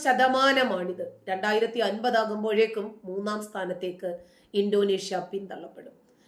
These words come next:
മുസ്ലിം ജനസംഖ്യയിൽ പാകിസ്ഥാൻ രണ്ടാം സ്ഥാനത്തായിരിക്കുമെന്നും റിപ്പോർട്ടിൽ പരാമർശിക്കുന്നുണ്ട്.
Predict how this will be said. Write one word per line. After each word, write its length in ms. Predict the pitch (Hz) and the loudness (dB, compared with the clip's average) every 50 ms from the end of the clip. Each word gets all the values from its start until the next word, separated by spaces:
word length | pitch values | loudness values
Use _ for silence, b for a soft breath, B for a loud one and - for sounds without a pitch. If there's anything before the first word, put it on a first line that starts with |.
| b b - 196 | b b -6 -6
മുസ്ലിം 300 | 180 - - 196 196 196 180 | -4 0 4 4 4 4 4
ജനസംഖ്യയിൽ 600 | 202 196 214 208 - 226 208 208 214 208 208 208 214 208 | 2 2 2 2 2 0 2 4 6 6 6 6 4 2
പാകിസ്ഥാൻ 560 | 208 202 208 233 214 - 226 214 214 208 - - 180 | 0 0 0 -2 -2 0 0 2 2 0 -2 -2 -2
രണ്ടാം 340 | 190 185 185 190 196 202 208 208 | 0 0 0 0 -2 -2 -2 -4
സ്ഥാനത്തായിരിക്കുമെന്നും 880 | - 202 185 180 175 175 180 175 170 165 170 - - 180 170 175 170 - - 180 | -4 -4 -2 -2 -2 -2 -2 -4 -4 -4 -6 -6 -6 -6 -4 -4 -6 -6 -8 -10
റിപ്പോർട്ടിൽ 320 | 175 - 190 170 196 185 185 190 | -8 -8 -8 -8 -8 -8 -8 -8
പരാമർശിക്കുന്നുണ്ട്. 800 | 180 175 165 - - - - - - - - - - - - | -8 -8 -8 -10 -12 -12 -14 -14 -14 -14 -16 -16 -16 -18 -18